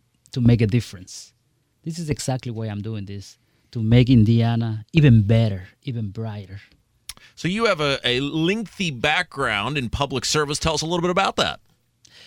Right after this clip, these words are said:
Speaker 1: Well, you're very kind when you say this. Uh, you know, I've been blessed, fortunate to be able to call home, to, to call Indiana home, and as well as to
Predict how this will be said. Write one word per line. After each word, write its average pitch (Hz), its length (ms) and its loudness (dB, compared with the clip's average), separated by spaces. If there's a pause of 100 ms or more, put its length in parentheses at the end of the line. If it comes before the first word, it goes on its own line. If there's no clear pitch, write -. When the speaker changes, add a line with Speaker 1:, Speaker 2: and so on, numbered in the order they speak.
(140)
Speaker 1:
Well, 127 380 8 (180)
you're 113 380 -4
very 107 400 2
kind 104 580 -8
when 101 180 -6
you 98 80 -8
say 101 300 -8
this. 101 460 -10
Uh, 104 180 -6 (580)
you 110 100 -4
know, 107 80 -2
I've 107 100 4
been 101 460 2 (240)
blessed, 110 560 -8 (280)
fortunate 107 640 -10 (800)
to 127 100 4
be 110 220 2
able 107 320 -4
to 104 320 -10
call 110 240 -10
home, 104 520 -10 (760)
to, 113 140 -12 (180)
to - 80 -8
call 123 220 4
Indiana 110 440 6
home, 107 440 -6 (1080)
and 123 140 8
as 120 180 6
well 135 300 0
as 117 200 -6
to 104 560 -6